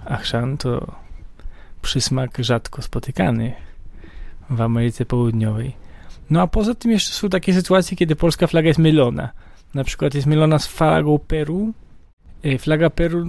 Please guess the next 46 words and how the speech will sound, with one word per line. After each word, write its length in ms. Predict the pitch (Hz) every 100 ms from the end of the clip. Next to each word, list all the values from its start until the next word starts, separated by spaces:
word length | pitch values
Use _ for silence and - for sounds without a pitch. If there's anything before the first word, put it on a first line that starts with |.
| 185
jest 300 | 208 220 160
w 120 | -
miarę 320 | 160 165 147
podobna, 540 | 135 139 131 120 120 127
że 100 | 127
też 180 | 143 139
ma 140 | 123 113 -
biały 340 | 131 127 123
i 40 |
czerwony 400 | 120 117 123 120
kolor, 320 | 117 123 131 139
z 100 | -
tym, 140 | 123
że 140 | 117
to 100 | 117
są 180 | 123 131
paski, 560 | - 135 123 - 139 135 - - - - -
ym, 560 | 311 127 113 110 110 - - 151
ustawione 400 | 135 131 131 131
pionowo, 540 | - 165 175 160 190
czerwony, 520 | - 131 120 123 123
biały, 280 | 117 123 127
czerwony. 540 | - 147 151 160 185 208 - - - - -
No 60 | 202
ale 180 | 220 196
czasem 300 | - 165 143
zdarzy 260 | 151 147
się, 140 | 139 143
szczególnie 500 | - 147 151 151 -
jak 240 | 139 -
jakiś 200 | 147 127
Peruwiańczyk, 600 | - 131 123 120 113 127
który 200 | - 135
powie: 220 | 135 139 147 - - - - - - 190
"W 100 | -
Peru", 300 | 151 156 127
no 160 | 117
to, 140 | - 127
to 120 | 131
się 140 | -
bardziej 300 | - 120 113
zdarza 260 | 113 117 110
niż 160 | 110
w 40 | 110
Argentynie 460 | 113 110 - 117
oczywiście. 420 | 113 - 123 -